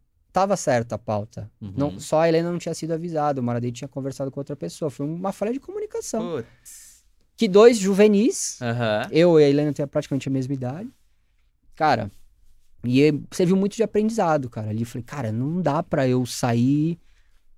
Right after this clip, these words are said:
Speaker 1: de novo, velho. Eu chego aqui no Santos, tô chegando no meu melhor momento e briga, briga,
Speaker 2: Aham.
Speaker 1: briga, briga. Caralho, velho, preciso aprender alguma coisa com essa porra." E aí, e aí, beleza. Deu dois mil e treze, Santos toma de oito a zero lá do Barcelona, naquela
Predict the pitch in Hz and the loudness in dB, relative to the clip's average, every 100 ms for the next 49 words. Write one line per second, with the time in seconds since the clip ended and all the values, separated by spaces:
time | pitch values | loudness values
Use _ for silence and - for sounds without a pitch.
0 | _ 131 165 214 165 214 185 135 120 117 | _ -4 0 0 0 -2 -2 -2 0 -2
1 | 110 - - - - 127 - 180 185 196 | -6 -14 -20 -20 -14 -10 -6 -6 -6 -8
2 | 160 180 196 196 - 196 208 202 190 208 | -8 -6 -6 -6 -4 -2 -2 -2 -2 -2
3 | 208 185 202 202 220 _ 127 147 180 127 | -2 -4 -6 -8 -10 _ -6 -4 -4 -4
4 | 120 160 131 107 107 101 117 127 110 - | -2 -2 0 -2 -2 -4 -4 -8 -8 -16
5 | _ _ - - - - 113 107 - 156 | _ _ -20 -20 -20 -20 -20 -20 -12 -8
6 | 151 156 147 151 160 160 170 - - 110 | -4 -4 -4 -6 -8 -8 -12 -14 -12 -12
7 | 107 _ _ _ _ _ _ _ _ _ | -12 _ _ _ _ _ _ _ _ _
8 | _ _ 139 156 156 151 170 190 202 202 | _ _ -2 4 4 4 0 -2 -2 0
9 | 208 196 165 - - _ _ - 180 202 | 0 -2 -4 -16 -20 _ _ -4 -2 -2
10 | 277 233 269 214 135 104 - - 143 160 | -2 2 4 6 4 0 -8 -4 -2 2
11 | 160 160 175 - 151 175 208 220 233 226 | 2 2 -2 0 2 4 4 4 2 -2
12 | 160 - _ _ _ _ - 156 - 143 | -6 -14 _ _ _ _ -4 -4 -2 -2
13 | 143 135 139 139 139 117 120 139 127 127 | 0 0 0 0 -2 0 0 0 0 0
14 | 123 120 123 120 151 165 135 - 120 113 | -2 -2 -2 -2 -2 -4 -6 -4 -4 -4